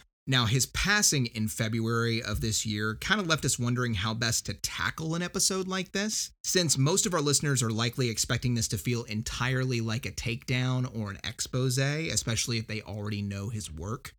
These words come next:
Carmen is without a doubt a figure that contributed to many of the delusional culture war outrage issues that we cite on this show, especially when we're talking about Left Behind. But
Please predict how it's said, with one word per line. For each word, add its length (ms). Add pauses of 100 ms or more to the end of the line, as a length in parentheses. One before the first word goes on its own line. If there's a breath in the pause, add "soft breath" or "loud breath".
Carmen 360
is 120
without 260
a 60
doubt 280
a 60
figure 480
that 160
contributed 580
to 120
many 680
of 120
the 80
delusional 920 (320)
culture 340
war 280
outrage 480
issues 360
that 140
we 60
cite 260
on 120
this 120
show, 340 (380)
especially 580
when 120
we're 60
talking 240
about 200
Left 180
Behind. 260 (240)
But 380